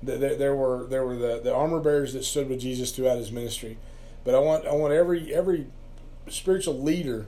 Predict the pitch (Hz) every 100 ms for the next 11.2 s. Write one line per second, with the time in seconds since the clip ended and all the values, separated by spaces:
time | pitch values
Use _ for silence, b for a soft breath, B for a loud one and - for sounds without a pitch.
0 | - 127 147 147 - 139 127 127 - -
1 | 135 123 - 127 113 107 - B B B
2 | 131 143 143 - 147 139 131 127 120 -
3 | 123 104 107 - - - - - - -
4 | - - - 190 185 175 165 - 165 156
5 | 165 139 127 151 156 151 147 135 147 151
6 | - 156 143 127 131 - 127 123 B B
7 | - 127 123 117 104 - - - - -
8 | - - - - - - - - 127 -
9 | 131 170 143 104 135 147 151 143 147 135
10 | 143 147 - 135 117 123 120 107 110 110
11 | 104 95